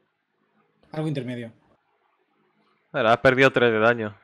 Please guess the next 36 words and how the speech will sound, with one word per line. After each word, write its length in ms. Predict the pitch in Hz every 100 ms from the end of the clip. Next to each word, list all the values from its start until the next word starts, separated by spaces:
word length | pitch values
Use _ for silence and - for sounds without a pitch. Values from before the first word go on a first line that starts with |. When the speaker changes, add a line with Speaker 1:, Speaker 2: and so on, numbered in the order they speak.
| _ _ _ _ _ _
Speaker 2:
Pero 440 | 117 98 101 101 104
si 160 | - 110
te 100 | 117
juegan 200 | 131 131
un 140 | 131
Craig 260 | 117 127 120
es 100 | 117
que 60 | -
se 80 | 110
lo 120 | 104
van 80 | 101
a 40 |
levantar 440 | 98 98 90 98 92
todo 160 | 92 92
eso. 240 | - 101
Y 60 | 107
te 80 | 107
van 80 | 107
a 20 |
limpiar 240 | 110 110
toda 140 | 104 101
la 60 |
mesa 200 | 95 104
en 40 | 104
el 60 |
proceso. 460 | 101 104 113 - - - - - 135 104
<laughs> 320 | 123 117 _ _ _ _ _ _ _ _ _ _ _ _ _
Speaker 1:
Que 100 | 233
le, 140 | 208 120
Speaker 2:
Aquí. 80 | 127 127
Speaker 1:
le, 160 | 131 131
le, 260 | 131 135 127
le 100 | 143
ha 40 |
dado 120 | 190 156
miedo 280 | 135 131